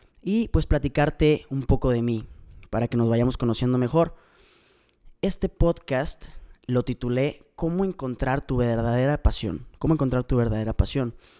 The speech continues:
Y realmente primero quiero platicarte un poquito de mi historia.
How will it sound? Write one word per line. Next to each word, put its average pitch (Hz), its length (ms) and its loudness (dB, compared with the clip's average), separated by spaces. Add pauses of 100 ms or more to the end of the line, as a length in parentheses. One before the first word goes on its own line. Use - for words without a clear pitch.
(640)
Y 170 320 -8 (300)
realmente 190 500 2
primero 151 300 2
quiero 139 200 0
platicarte 123 800 -2
un 127 140 -2
poquito 123 720 4
de 113 160 -2
mi 110 140 -2
historia. - 580 -8